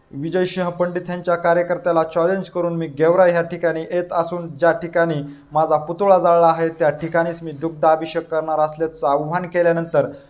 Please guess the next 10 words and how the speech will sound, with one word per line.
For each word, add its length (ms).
त्या 100
ठिकाणी 460
काही 340
काळ 360
वाद 300
निर्माण 360
झाल्याचं 360
आपल्याला 340
पाहण्यास 540
मिळालं. 360